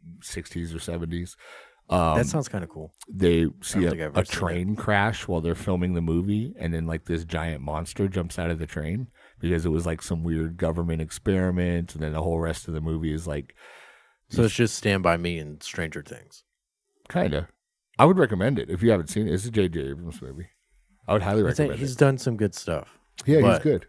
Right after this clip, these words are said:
Speaker 1: He's good. I would like to see him do more original stuff.
Speaker 2: Yeah, yeah,
Speaker 1: Like,
Speaker 2: for sure.
Speaker 1: original I Ps, you know?
Speaker 2: Um,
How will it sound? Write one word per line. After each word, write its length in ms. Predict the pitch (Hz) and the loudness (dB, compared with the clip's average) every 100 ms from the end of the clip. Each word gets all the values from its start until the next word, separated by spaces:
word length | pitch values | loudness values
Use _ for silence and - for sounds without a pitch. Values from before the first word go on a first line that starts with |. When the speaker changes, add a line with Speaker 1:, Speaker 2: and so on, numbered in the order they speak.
| _ _ | _ _
Speaker 1:
He's 160 | 107 98 | -8 -2
good. 200 | 131 - - - - - | -2 -2 -12 -18 -4 4
I 80 | 113 | 6
would 140 | 113 | 8
like 160 | 110 107 | 6 4
to 100 | 107 | -2
see 280 | - 110 107 | 0 4 4
him 180 | 98 | 2
do 200 | 101 101 95 | 2 2 2
more 840 | 95 95 95 95 95 92 92 76 _ _ _ - | 2 4 6 6 4 4 2 0 _ _ _ 0
original 580 | 98 98 90 90 87 78 | 4 4 2 0 -4 -6
stuff. 540 | - - - - - _ _ _ _ | -10 -14 -16 -20 -20 _ _ _ _
Speaker 2:
Yeah, 180 | 160 127 | 4 6
yeah, 240 | 90 71 | 6 2
Speaker 1:
Like, 160 | 92 92 | 0 0
Speaker 2:
for 100 | - | 2
sure. 60 | 98 | 4
Speaker 1:
original 320 | 98 87 87 | 4 2 -2
I 120 | 80 | -2
Ps, 440 | 80 80 65 - - _ - | -4 -6 -8 -12 -20 _ -4
you 140 | 92 | -2
know? 180 | 80 87 - _ _ _ _ - | -2 -4 -10 _ _ _ _ -6
Speaker 2:
Um, 640 | 98 90 82 76 71 | -2 -2 -4 -6 -12